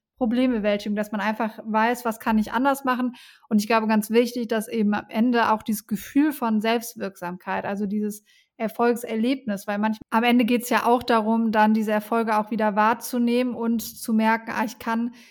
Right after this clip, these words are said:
Dinge verändern, also dass das auch dem Patienten dann wieder ges-, der Patientin wieder gespiegelt wird, ne? Ähm, also dass man das auch wieder verarbeitet und damit man natürlich auch vielleicht in der Umwelt, äh,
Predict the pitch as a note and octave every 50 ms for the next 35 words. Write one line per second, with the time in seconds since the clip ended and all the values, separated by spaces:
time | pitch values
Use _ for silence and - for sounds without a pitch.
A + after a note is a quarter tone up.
0 | _ _ _ _ - A#3 A#3 A#3+ B3 A3+ - - - - - A3+ B3 B3+ A#3 G#3+
1 | G#3 G#3 G3+ G#3+ G#3 A3 A3 - A3 G#3+ - - G#3+ G#3+ - A3 G#3+ A3 G#3 G#3+
2 | - A3+ A3 A3 A3 G#3+ G3+ G#3 A3 G#3+ G#3 G#3 A3+ G#3+ G#3 - - D4 A#3 A3+
3 | G#3 G#3+ A3 G#3 - A#3 A3+ G#3+ A3+ A3 G#3+ G#3 G#3+ G#3 G3+ G3+ - _ - A#3+
4 | B3+ A3 A3 G3+ G3 G3 - - G3 F#3 F#3 F#3+ F#3+ - _ - G#3+ A3+ C4+ D4
5 | B3+ - - - G#3 G#3 G#3 G#3 G#3+ _ _ _ _ _ _ - G#3+ G3+ G3+ G3+
6 | G#3+ G#3+ G#3 - G#3+ G#3+ G#3+ G#3 G3+ G3 - - G#3+ G#3+ G#3+ - A3 - - A3
7 | A3 G#3+ G#3+ - - - A#3 B3+ C4+ C4+ C4 B3+ B3+ A3 A#3 A#3 A#3 A#3 A3 A3+
8 | A3 - A3+ A3+ A3 A3+ A3 A3 - A3+ A3 - - G#3+ G#3 G#3+ G#3+ - _ _
9 | - _ _ _ _ _ - - A3 G#3+ G#3+ G#3+ G#3+ A3 G#3 - - - A#3+ G#3+
10 | G#3+ G#3 A3 G#3+ G#3 - A#3 B3+ C4 C4 A#3+ A3 A3+ G#3+ G#3+ G#3+ A3 A3 - -
11 | - - - -